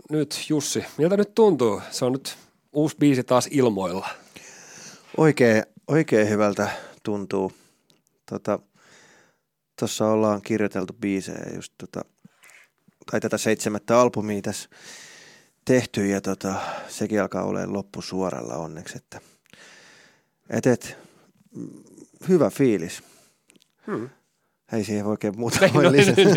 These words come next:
Speaker 1: <laughs> klassinen, miltä nyt tuntuu?
Speaker 2: Okei.
Speaker 1: Hyvältä. <laughs> Hei, mutta tosta biisin,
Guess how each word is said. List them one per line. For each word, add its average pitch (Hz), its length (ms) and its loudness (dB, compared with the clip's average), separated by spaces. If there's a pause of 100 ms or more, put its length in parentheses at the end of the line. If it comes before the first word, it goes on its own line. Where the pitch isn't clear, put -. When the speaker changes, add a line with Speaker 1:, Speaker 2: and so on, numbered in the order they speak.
(200)
Speaker 1:
<laughs> - 320 -4
klassinen, 131 460 4
miltä 107 280 0
nyt 147 240 0
tuntuu? 95 520 -4
Speaker 2:
Okei. 123 360 4
Speaker 1:
Hyvältä. 98 360 -6 (720)
<laughs> - 680 -10
Hei, 202 120 8
mutta 180 180 2
tosta 185 240 2
biisin, 180 340 4